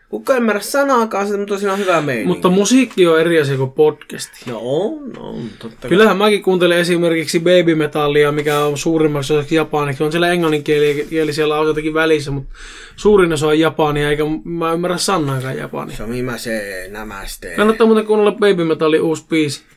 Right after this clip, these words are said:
Speaker 2: Aika hyvä.
Speaker 1: Mm.
Speaker 2: Ihan tälleen väliinfona.
Speaker 1: Ja sitten nyt yksi kysymys teille,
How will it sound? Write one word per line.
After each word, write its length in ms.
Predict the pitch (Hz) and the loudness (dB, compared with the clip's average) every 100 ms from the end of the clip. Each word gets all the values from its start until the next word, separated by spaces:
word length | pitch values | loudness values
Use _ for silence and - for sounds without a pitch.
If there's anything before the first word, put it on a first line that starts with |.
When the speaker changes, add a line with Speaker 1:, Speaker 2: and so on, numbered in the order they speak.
| _ _ - | _ _ -6
Speaker 2:
Aika 160 | 160 | 0
hyvä. 200 | 156 147 131 _ _ - | 2 2 0 _ _ -14
Speaker 1:
Mm. 200 | 117 104 98 - - - | -10 -10 -14 -20 -20 -6
Speaker 2:
Ihan 120 | 156 | -4
tälleen 320 | 160 151 151 | -2 -2 -2
väliinfona. 800 | 147 151 143 - - 139 131 139 135 _ | 0 -2 -2 -6 -8 -8 -8 -10 -12 _
Speaker 1:
Ja 60 | 135 | -4
sitten 540 | 190 214 - 143 123 | -4 -4 -4 -2 -2
nyt 420 | 123 165 - - - - _ _ _ _ _ _ _ - | -8 -10 -10 -18 -18 -20 _ _ _ _ _ _ _ -4
yksi 240 | 220 220 | -4 -2
kysymys 460 | 175 160 139 120 - | -4 -2 -4 -6 -6
teille, 420 | 131 117 107 92 | -4 -4 -6 -12